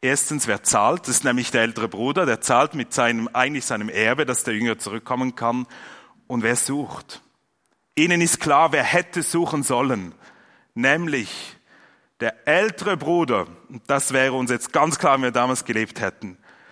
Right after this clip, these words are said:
der hatte den Auftrag, die Familienehre wie zu erhalten.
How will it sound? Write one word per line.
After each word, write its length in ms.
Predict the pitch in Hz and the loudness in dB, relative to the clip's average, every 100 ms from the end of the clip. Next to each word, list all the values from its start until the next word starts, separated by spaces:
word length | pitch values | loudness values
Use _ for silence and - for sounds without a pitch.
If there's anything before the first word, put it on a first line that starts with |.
| _ _ _ | _ _ _
der 220 | 151 165 170 | 2 4 4
hatte 240 | 165 165 | 2 2
den 160 | 147 139 | 0 2
Auftrag, 840 | 123 135 - 120 98 90 - - _ _ _ _ _ _ _ _ _ _ | 2 0 -4 -2 -2 -4 -12 -18 _ _ _ _ _ _ _ _ _ _
die 80 | 113 | -8
Familienehre 1080 | - 123 120 139 151 143 147 143 135 117 113 | -2 0 2 2 2 0 0 0 2 0 0
wie 120 | 120 | -2
zu 180 | 120 147 | -6 -6
erhalten. 760 | 120 104 113 107 113 - 107 | -2 0 0 -2 -6 -10 -12